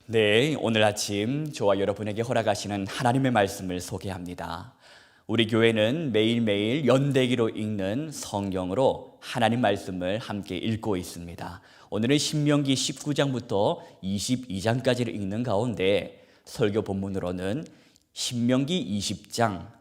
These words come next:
일 절로 구 절까지의 말씀이 되겠습니다. 신명기 이십 장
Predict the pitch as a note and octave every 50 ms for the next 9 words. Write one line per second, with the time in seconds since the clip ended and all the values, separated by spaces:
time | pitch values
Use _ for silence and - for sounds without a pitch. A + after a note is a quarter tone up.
0 | _ _ - A#2 A#2 A#2 A2+ - A#2 G#2+ G2+ F#2+ G2 B2 D#3+ D#3 - - - -
1 | - - A2 F#2+ G#2 G#2+ G#2 F2 - F#2 F2 E2+ - G2+ G#2 A2 B2 A#2+ - -
2 | F2+ F#2 F#2 F2 - - - G2 G2 G#2 G#2+ G#2+ - G2 E2+ E2+ - - - -
3 | D#2+ - - D#2+ D#2+ E2 - G#2+ - _ _ _ _ _ _ _ _ _ _ -
4 | - - - - _ _ _ _ _ _ - - - C#3+ C#3 C3 C3 B2+ C3 A#2+
5 | B2 A#2+ A#2 G#2 A#2 A#2+ A#2+ A2+ - A2+ - - - - G#2 F#2+ F#2+ G2+ A#2 D#3+
6 | F#3+ G3 F#3+ -